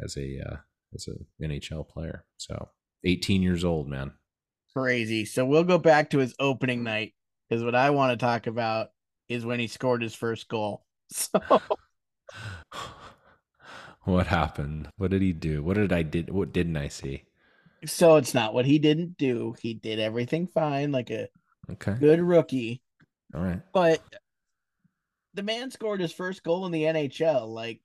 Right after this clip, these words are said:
Speaker 2: that should be one of the happiest moments of his life, right? Like, you see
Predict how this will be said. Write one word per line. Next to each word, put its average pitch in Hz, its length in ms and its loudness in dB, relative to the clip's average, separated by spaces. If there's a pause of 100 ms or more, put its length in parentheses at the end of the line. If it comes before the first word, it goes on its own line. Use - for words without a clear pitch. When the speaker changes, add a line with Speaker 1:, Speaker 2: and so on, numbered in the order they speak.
(140)
Speaker 2:
that 165 220 -6
should 202 120 -14
be 185 160 0
one 165 180 2
of 156 60 0
the 139 60 0
happiest 147 520 -2
moments 151 360 -6
of 147 100 -2
his 127 160 -6
life, 135 360 -2
right? 120 360 -4 (1300)
Like, 175 220 2
you 220 140 -2
see 220 520 -4